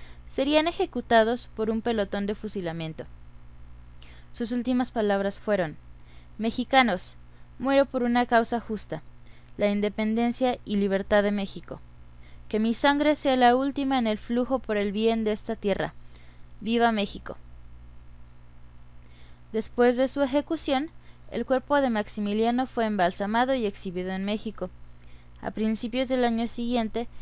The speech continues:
el almirante austriaco Wilhelm von Tegenhoff fue enviado a México a bordo del S M S Novara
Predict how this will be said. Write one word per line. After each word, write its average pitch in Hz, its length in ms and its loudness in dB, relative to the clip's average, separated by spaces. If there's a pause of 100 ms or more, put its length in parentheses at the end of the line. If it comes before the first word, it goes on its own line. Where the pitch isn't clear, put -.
(220)
el 226 160 2
almirante 254 540 4
austriaco 254 680 0
Wilhelm 247 600 0
von 214 260 0 (360)
Tegenhoff 226 640 2 (540)
fue 269 280 2
enviado 233 380 4
a 214 40 4
México 247 520 0
a 226 120 8
bordo 220 320 0
del 208 240 2
S 226 340 0
M 208 360 0
S 240 280 -2 (220)
Novara 220 520 4